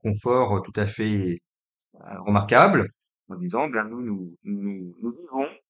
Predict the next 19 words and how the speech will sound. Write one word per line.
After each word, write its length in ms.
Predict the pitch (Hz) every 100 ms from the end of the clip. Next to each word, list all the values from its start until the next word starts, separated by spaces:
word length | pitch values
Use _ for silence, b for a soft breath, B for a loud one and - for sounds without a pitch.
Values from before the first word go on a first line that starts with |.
| _ _
euh, 100 | 107
sous 220 | 101 - 185
le 120 | 147
parapluie 460 | 131 123 120 127
américain, 520 | 113 107 101 104 131 190
l'armée 260 | 135 123
européenne, 640 | 117 110 110 110 110 107 104
c'est 160 | -
l'otan, 420 | 123 98 101 120 - _ _ _ -
et 240 | 123 151
les 180 | 147 113
Américains 600 | 110 104 92 101 143 180 175
viendront 320 | 117 107 170
nous 140 | 147
protéger 560 | - 104 104 98 147 180
en 120 | - 104
cas 160 | 175
de 80 | 143
guerre. 260 | 101 80